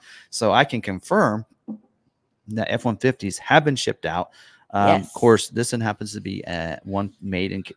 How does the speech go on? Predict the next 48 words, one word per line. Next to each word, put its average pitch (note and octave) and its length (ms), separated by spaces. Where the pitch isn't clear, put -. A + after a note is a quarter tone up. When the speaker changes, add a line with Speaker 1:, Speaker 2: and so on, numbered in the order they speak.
Speaker 1:
at F2 260
Kansas G#2+ 320
City. A#2 280
So - 160
that's F2 180
why F#2 100
we F2+ 120
got F2 160
it - 120
so G2+ 180
quickly. A2 440
Um, F2+ 500
so E2 500
kinda E2 360
a F2+ 80
benefit F2+ 500
to, F2+ 400
uh, E2+ 240
F G2+ 200
one F2+ 120
fifties F#2+ 340
of F#2 80
getting G2 180
some F2 160
of E2 60
those. F#2+ 240
But, F2+ 200
uh, F#2+ 300
so, G2+ 220
uh, G2 120
Kansas C3+ 280
City B2+ 200
makes G#2 280
the F#2 160
X - 240
L, G2 200
X, - 280
uh, D#2 120
X A#2 260
L A2 300
S A#2+ 160
T A2+ 200
X G2 240
and F#2+ 120
X F#2+ 200
L C#2 120
T, A2 460
uh, F#2+ 100